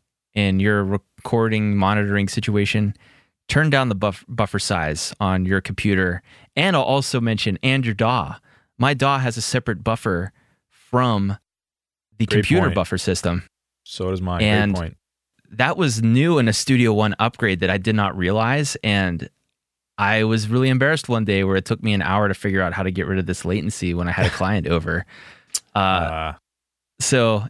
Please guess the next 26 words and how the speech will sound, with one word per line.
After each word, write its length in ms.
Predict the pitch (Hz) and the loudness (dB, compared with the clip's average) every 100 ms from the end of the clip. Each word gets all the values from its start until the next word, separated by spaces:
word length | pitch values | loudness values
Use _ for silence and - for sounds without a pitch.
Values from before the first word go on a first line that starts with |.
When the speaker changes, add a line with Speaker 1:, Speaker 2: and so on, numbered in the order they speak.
| _ _ _ _ - | _ _ _ _ 0
Speaker 1:
yeah, 260 | 127 135 113 | 2 2 0
and 120 | 120 | 0
it 180 | 117 113 | 0 -2
turned 260 | - 135 117 | -2 0 2
out 240 | 113 113 | 0 0
that 160 | 107 - | -2 0
I 60 | 107 | 0
had 220 | 123 123 | 0 0
my 300 | 113 101 92 - - - | 0 0 -4 -10 -20 -6
computer 400 | 117 175 254 170 | -2 0 2 2
buffer 440 | 117 107 113 98 | 0 0 -2 -2
as 180 | 110 110 | -2 0
low 180 | 117 113 | 2 2
as 100 | 107 | 0
possible, 640 | 101 92 - 98 98 95 - - - _ - 101 | 0 -2 -2 -2 0 -2 -6 -20 -20 _ -18 -2
but 340 | 107 98 - | 0 0 -4
Studio 360 | - - 135 127 | -6 2 2 4
One 220 | 175 147 | 2 2
buffer 380 | 127 - 120 113 | 0 0 0 2
was 500 | 110 104 92 - - _ - | 2 2 0 -6 -16 _ -2
in 340 | 113 101 92 - - - | 2 2 2 -2 -16 -2
the 220 | 101 101 - | 0 0 -2
middle 600 | 104 110 113 110 104 101 | 0 4 4 4 2 2
of 200 | 95 92 | 0 0
the, 400 | 92 85 82 92 _ _ _ _ _ _ _ _ _ 110 | 0 2 0 -4 _ _ _ _ _ _ _ _ _ 0
in, 160 | 98 | 0